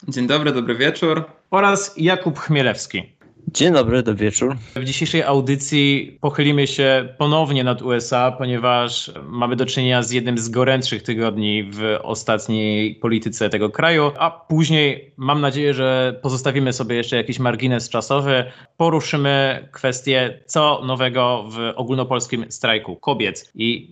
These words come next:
Speaker 2: jakie zmiany dzieją się przez ostatni tydzień. Ale do rzeczy. We wtorek, czwartego listopada, mieliśmy do czynienia z bardzo gorącym wieczorem wyborczym, bardzo gorącą nocą wyborczą, podczas której mieliśmy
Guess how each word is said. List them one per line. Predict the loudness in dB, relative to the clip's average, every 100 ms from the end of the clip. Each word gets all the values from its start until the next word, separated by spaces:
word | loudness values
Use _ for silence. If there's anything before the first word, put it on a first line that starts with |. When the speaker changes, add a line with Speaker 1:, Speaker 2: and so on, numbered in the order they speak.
| -2
Speaker 2:
jakie | 0 0 0 0 -2
zmiany | -6 -4 -2 -2 -2 -4
dzieją | -2 -2 -2
się | -6
przez | -10
ostatni | -10 -10 -10
tydzień. | -8 -8 -10 -14 _
Ale | 0 2 0 -6
do | -6 0 2
rzeczy. | 2 -2 -8 -14 -20 _
We | -8 -2 -2 -2
wtorek, | 0 2 2 0 -10 _
czwartego | -6 -2 -2 -2 -2
listopada, | -4 -4 -2 0 0 -2
mieliśmy | 0 0 0 -2 -4 -4 -6 -10
do | -4 -4
czynienia | -2 0 2 0
z | 0 -2 -2
bardzo | 0 0 0 -4
gorącym | 0 0 0 -4 -8
wieczorem | -8 -6 -6 -6
wyborczym, | -4 -6 -4 -4 -2
bardzo | 0 0 -2
gorącą | 0 0 2 2 0 -4
nocą | -2 -2 -2 -6
wyborczą, | -4 -2 -2 0 -2 -2 -10 _
podczas | -4 0 0 0
której | -2 2 4 4 4 0 -4
mieliśmy | -2 0 0 -2 -4 -2 -2 -6